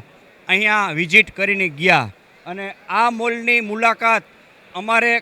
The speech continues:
કાલે અહીંયા જે જાહેરાત નાની મોટી કરી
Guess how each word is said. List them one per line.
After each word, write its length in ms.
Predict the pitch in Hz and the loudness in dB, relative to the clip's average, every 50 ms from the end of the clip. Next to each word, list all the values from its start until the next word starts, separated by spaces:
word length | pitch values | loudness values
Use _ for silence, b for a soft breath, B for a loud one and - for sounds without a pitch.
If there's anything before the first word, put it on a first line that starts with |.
| - _ _ _ _ - - _ _ _ - - - - - | -4 _ _ _ _ -20 -20 _ _ _ -20 -20 -20 -10 -2
કાલે 280 | 190 190 208 220 233 254 | 0 2 4 4 6 6
અહીંયા 340 | 240 233 233 233 233 214 185 | 6 6 6 4 2 0 -2
જે 100 | 196 208 - | -6 -8 -6
જાહેરાત 440 | 170 185 190 202 220 226 226 220 190 | -2 0 2 2 2 2 2 0 -2
નાની 280 | 196 196 214 220 226 | -2 -4 -2 -2 -2
મોટી 320 | 214 202 214 208 - 214 196 | -4 -6 -8 -6 -8 -8 -6
કરી 360 | - 214 214 220 220 226 214 | 0 2 4 4 4 4 2